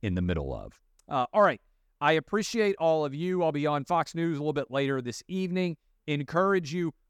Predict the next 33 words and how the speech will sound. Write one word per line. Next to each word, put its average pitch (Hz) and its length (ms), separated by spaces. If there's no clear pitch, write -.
American 175 680
Playbook. 156 580
You 143 80
can 135 160
buy 156 240
it 170 100
online 135 680
everywhere 160 560
books 139 480
are 113 160
sold. 151 560
Uh, 110 340
thank 170 280
you 175 280
all 147 520
for, 117 580
uh, 110 240
being, 113 480
uh, 95 140
supporters 180 520
here. 226 200
I 165 140
am 190 100
Clay 165 220
Travis. 151 440
D 165 160
bap 175 240
unless 143 300
you 131 40
need 117 140
to 98 140
S 117 140
bap. 113 340